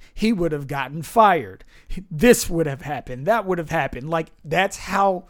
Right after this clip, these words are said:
crazy, despicable, and bad his character is of a human being. Like,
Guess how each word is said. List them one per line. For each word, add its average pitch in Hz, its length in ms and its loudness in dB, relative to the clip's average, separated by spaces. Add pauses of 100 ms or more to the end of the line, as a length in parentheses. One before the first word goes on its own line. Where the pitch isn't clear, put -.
(340)
crazy, 196 720 2
despicable, 175 840 -4
and 143 240 -8
bad 156 380 2
his 143 240 -14
character 143 760 -4
is 117 440 -8 (340)
of 165 180 0
a 151 100 2
human 156 400 -4
being. 139 400 -4
Like, 127 340 -8